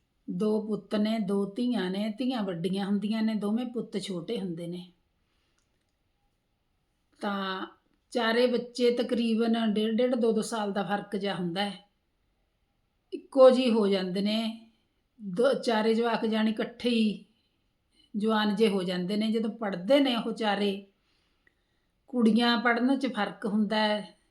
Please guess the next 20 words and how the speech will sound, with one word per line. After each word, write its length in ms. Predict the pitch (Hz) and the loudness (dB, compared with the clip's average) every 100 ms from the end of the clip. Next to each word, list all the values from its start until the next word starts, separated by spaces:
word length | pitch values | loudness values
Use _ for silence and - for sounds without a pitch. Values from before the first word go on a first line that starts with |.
| _ _ _ | _ _ _
ਤੇਜ਼ 260 | 220 208 202 | 0 2 2
ਹੁੰਦੀਆਂ 440 | 202 202 196 220 | 2 2 2 0
ਨੇ। 360 | 214 220 208 311 - | 0 -2 -4 -10 -6
ਉਹ 160 | 214 | -4
ਦੋਵੇਂ 420 | 202 196 202 247 277 | -2 0 0 0 -2
ਕੁੜੀਆਂ 680 | 269 208 208 214 202 208 202 _ _ - | 0 2 2 0 -4 -6 -12 _ _ -8
ਵਧੀਆ 300 | 202 196 247 | -4 -2 -2
ਪੜ੍ਹ 200 | 247 196 | -2 -6
ਜਾਂਦੀਆਂ 500 | 180 262 247 220 220 | -4 -2 -2 -2 0
ਨੇ। 300 | 220 220 214 | -2 -4 -8
ਮੁੰਡੇ 360 | 208 208 214 208 | -4 0 0 0
ਪਲੱਸ 440 | 214 196 185 180 | -2 -4 -4 -8
ਟੂ 120 | 208 | -8
ਤੋਂ 120 | 190 190 | -8 -6
ਬਾਅਦ 240 | 196 208 | -4 -4
ਦੋਨੇ 340 | 202 185 190 | -6 -4 -4
ਹੀ 100 | 247 | -4
ਹਟ 200 | 233 185 | -6 -10
ਜਾਂਦੇ 360 | 190 208 190 214 | -6 -6 -4 -4
ਨੇ, 280 | 208 208 | -4 -6